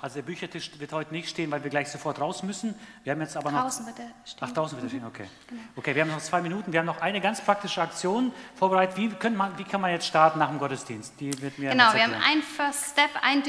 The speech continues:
Speaker 2: To-Do. Und zwar, ähm, habe ich eine Geschichte von einem Bauern gehört. Ich versuch's kurz zu machen, der jeden Abend sich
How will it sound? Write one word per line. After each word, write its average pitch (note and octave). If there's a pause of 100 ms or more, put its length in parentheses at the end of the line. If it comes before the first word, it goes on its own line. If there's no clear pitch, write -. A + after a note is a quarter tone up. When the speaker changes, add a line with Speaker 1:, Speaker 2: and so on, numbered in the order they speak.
(160)
Speaker 2:
To-Do. A3
Und G3
zwar, C#4+ (640)
ähm, C4 (440)
habe D4
ich D#4
eine C#4+
Geschichte E4
von C#4
einem A#3+
Bauern C4
gehört. A#3+
Ich -
versuch's C4
kurz D4+
zu B3
machen, B3 (320)
der B3+
jeden D4+
Abend C4 (480)
sich C#4